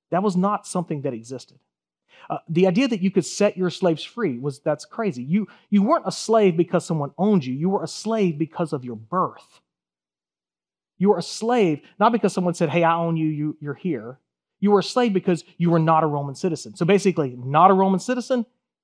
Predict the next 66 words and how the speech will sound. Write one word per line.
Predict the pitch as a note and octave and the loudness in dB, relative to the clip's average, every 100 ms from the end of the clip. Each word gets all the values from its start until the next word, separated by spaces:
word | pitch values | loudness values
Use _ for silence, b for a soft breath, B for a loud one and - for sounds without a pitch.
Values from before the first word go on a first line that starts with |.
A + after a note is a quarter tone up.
| _ | _
you | D#3 F3+ | -4 -2
were | D#3 D#3 | 0 -2
a | C#3+ | -4
slave, | - - D3+ C3+ C#3 | -10 -2 -2 -2 -6
or | C#3+ | -6
at | |
least | C#3 - | -8 -8
a | C3 | -10
potential | C#3 - D3 B2 | -12 -10 -12 -12
slave. | - - F2+ _ _ _ _ _ _ _ b | -18 -20 -20 _ _ _ _ _ _ _ b
And | F#3+ | 4
so | A#3 A3 | 8 8
if | G#3+ - | 8 4
I | G#3 C4+ | 2 2
was | C4 G3+ | 2 -2
a | |
slaveholder | - - A#3 A#3+ - E3+ D3 F#3+ - _ _ b | -4 -2 0 0 0 -2 0 -2 -6 _ _ b
and, | D#3+ D#3+ E3 | 0 0 0
and, | E3 D#3+ | -2 0
and | D#3 C#3+ B2+ _ _ _ _ _ | -2 -4 -6 _ _ _ _ _
I | E3+ E3+ | 2 6
had | F#3+ D3+ - | 6 4 -6
slaves | - F#3+ G3+ F3+ | 0 4 4 2
in | F3 | -2
my | D3+ | -2
house | D#3 F3+ | 0 -2
and | D#3 | -2
we're | D3 | 0
all | F3 | 0
part | F3+ F#3 D#3+ | 2 0 -2
of | |
this | D3 | -6
church, | - - G#3+ C3 - - b b | -10 -6 -4 -4 -10 -20 b b
and | D#3+ | -2
I | E3 G#3+ | 2 2
decided, | A3 G3 F#3 E3+ | 2 4 2 4
"You | F#3+ | 0
know | A#3 | 2
what? | C4 - | 2 2
I'm | B3 D#4+ | -2 0
gonna | B3+ | -2
set | - G3+ | 0 -2
my | F3 E3+ | 0 -4
slaves | - F#3 - | -2 -4 -6
free. | A#3 B3 D#3 - - | -10 -8 -8 -8 -4
I'm | B3+ | -2
just | - | -2
gonna | D#3+ | -6
put | - D4+ D4 | -2 -4 -2
them | C4 | -6
in | B3 | -6
the | |
street. | - - G#3 | -8 -8 -4
I'm | F#3+ | 0
gonna | A#3 | 2
be | G3+ | 2
done | F3+ F3+ | 0 -2
with | D#3+ | -6
this. | B2+ | -10
I'm | D#3+ | -12
gonna | C#3 | -4
put | A3 | -2
them | G#3 | -2
in | F#3+ | -4
the | |
street." | - E3+ C3+ | -6 -12 -12